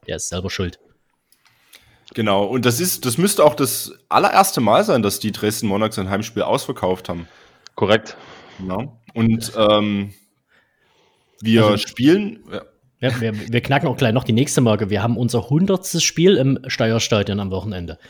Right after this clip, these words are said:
Speaker 1: Also wirklich ein Rekord nach dem anderen, kann man ja fast sagen.
Speaker 3: Und das Ganze wieder zu Hause.
Speaker 2: Das Ganze wieder zu Hause, genau. Wir spielen ja seit zweitausendsieben im, äh, Heinz-Steyer-Stadion. Vorher haben wir ja in dem alten Dynamo-Stadion noch gespielt.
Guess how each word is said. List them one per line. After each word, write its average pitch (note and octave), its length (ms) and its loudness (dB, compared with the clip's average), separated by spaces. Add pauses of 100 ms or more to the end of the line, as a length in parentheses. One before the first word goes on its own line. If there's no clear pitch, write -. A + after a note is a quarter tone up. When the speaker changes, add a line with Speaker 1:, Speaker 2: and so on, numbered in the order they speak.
(300)
Speaker 1:
Also A2 180 -2
wirklich C3+ 280 -4 (100)
ein B2+ 140 0
Rekord B2 400 -4
nach G2 140 -4
dem A2+ 100 -10
anderen, A#2 240 -2
kann G#2+ 100 -8
man F#2+ 120 -4
ja F2+ 60 -8
fast - 240 -10
sagen. F2 280 -8 (1400)
Speaker 3:
Und A2+ 60 2
das A2 160 2
Ganze A#2 300 2
wieder G2+ 180 2
zu F#2 140 2
Hause. D#2 260 -4 (680)
Speaker 2:
Das F2 200 -14
Ganze E2+ 240 -12
wieder E2+ 160 -14
zu - 140 -14
Hause, E2 280 -10
genau. F2 260 -6
Wir F#2 80 -4
spielen A#2 200 0
ja A2+ 100 6
seit G#2 260 2
zweitausendsieben A#2 840 0
im, F#2 240 -6
äh, C#2+ 40 -12 (240)
Heinz-Steyer-Stadion. G#2 800 -2
Vorher A#2 300 2
haben A2 140 -2
wir G2+ 80 -2
ja F#2+ 140 4
in F#2 140 -4
dem F#2 200 -2
alten F2+ 400 -4
Dynamo-Stadion E2+ 800 -6
noch F#2 160 -8
gespielt. A#2 420 -4